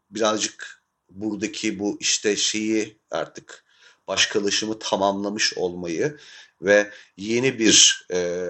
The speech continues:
kimlikle artık tekrardan bu hayata dahil olmayı arzuluyorum. Burada bir motivasyona, bir itkiye, bir "Hadi anasını satayım artık kaldır götünüye" çok ihtiyacım var. E, bu birazcık belki milat olur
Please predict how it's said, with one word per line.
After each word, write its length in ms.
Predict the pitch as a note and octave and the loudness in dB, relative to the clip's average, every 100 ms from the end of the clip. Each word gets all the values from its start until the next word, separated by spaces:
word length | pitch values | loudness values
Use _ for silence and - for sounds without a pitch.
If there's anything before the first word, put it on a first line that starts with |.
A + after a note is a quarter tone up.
| E2+ E2+ D#2+ D2 D2+ - | -4 -4 -6 -8 -12 -12
kimlikle 640 | - G#2 G#2 G#2 G#2+ G#2 | -10 -10 -12 -14 -2 0
artık 440 | G2+ G2 - - | 2 0 -4 -10
tekrardan 600 | C3+ A#2+ A#2+ G#2+ G2+ G#2 G2+ | -6 -4 0 0 0 -2 0
bu 120 | G2 | 0
hayata 440 | G#2 G2+ A2 G2+ | 0 -4 -8 0
dahil 260 | G2+ G#2 A2 | 4 4 2
olmayı 360 | F#2 F2+ D2+ | -2 -4 -10
arzuluyorum. 680 | C#2+ F2 E2 D#2 D#2+ G2+ F3 - - - - - - | -8 -10 -10 -14 -8 -8 -8 -14 -20 -20 -20 -20 -2
Burada 400 | F3 A#3 G3 F3 | 2 2 4 6
bir 100 | E3 | 8
motivasyona, 840 | D#3+ C#3+ C#3+ E3 D#3 D3+ D#3 D#3 C#3+ | 6 4 2 2 2 0 -2 -4 -4
bir 160 | D3 - | -10 -12
itkiye, 480 | - - - D#3 D3 | -16 -14 -8 -6 -4
bir 160 | D3+ - _ - | -6 -8 _ -4
"Hadi 280 | - G3 D3+ - _ - | 4 4 4 -4 _ -2
anasını 380 | B2+ A#2+ - B2 | 0 0 -4 -6
satayım 300 | B2+ C#3 C3 | -8 -6 -4
artık 360 | B2 - - | -4 -6 -4
kaldır 420 | C3+ C#3 C#3+ B2+ | 0 0 -2 -4
götünüye" 420 | A2 A#2+ C3+ C#3 C#3 | -6 -6 -4 -2 0
çok 220 | G#3 D3+ | -2 -2
ihtiyacım 640 | C#3+ - A#2 A2 G#2+ G#2 | -8 -4 -2 -2 -4 -2
var. 240 | C#3 G#3 - - - - - G#2+ | 0 0 -4 -14 -16 -18 -6 -2
E, 20 | G#2 A2 A#2+ | 0 -2 -6
bu 480 | C#3 A#3 C4 B3 F3 C#3 | -2 0 2 0 -2 -4
birazcık 600 | E3 A3+ A3 G3+ G3 - | -2 4 4 4 -2 2
belki 320 | E3+ F#3 F3+ F#3 | 4 4 2 -6
milat 580 | D#3 C#3+ D3 F3 F#3 - | -4 -2 0 0 0 -6
olur 260 | B2 A#2 | -6 -4